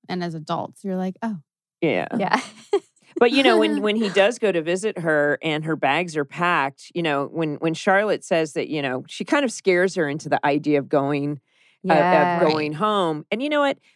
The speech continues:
Speaker 2: Because I know that s-, people do go to, like, halfway or sober living, but they're usually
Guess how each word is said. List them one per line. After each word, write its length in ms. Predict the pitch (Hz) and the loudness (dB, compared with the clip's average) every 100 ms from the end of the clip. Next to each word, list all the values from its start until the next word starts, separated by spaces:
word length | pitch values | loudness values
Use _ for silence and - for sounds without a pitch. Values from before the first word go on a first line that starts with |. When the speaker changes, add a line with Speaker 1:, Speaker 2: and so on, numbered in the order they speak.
| _ _ - | _ _ -4
Speaker 2:
Because 460 | 208 254 190 - _ _ _ _ | 0 2 0 -6 _ _ _ _
I 140 | 208 226 | 0 2
know 180 | 262 | 2
that 160 | 320 440 - | 2 -2 -6
s-, 160 | - - | -16 -6
people 300 | - 381 554 330 143 | 0 2 2 2 -2
do 380 | 190 247 208 143 | -6 -4 -6 -2
go 600 | 180 185 170 139 135 131 _ _ - - | 2 4 4 2 -2 -6 _ _ -12 0
to, 400 | 175 165 147 127 | 2 4 2 0
like, 200 | 151 139 | 0 -2
halfway 640 | - 196 - 233 226 226 208 | -2 -4 0 0 0 -2 0
or 220 | 147 139 | 0 -2
sober 380 | - 196 180 156 | 0 0 2 2
living, 520 | 147 151 190 226 214 | 2 2 0 -2 -4
but 180 | 202 - | -6 -2
they're 120 | 214 | 0
usually 880 | 202 180 185 233 226 247 202 175 170 | 0 -4 -4 -4 -2 0 0 0 -4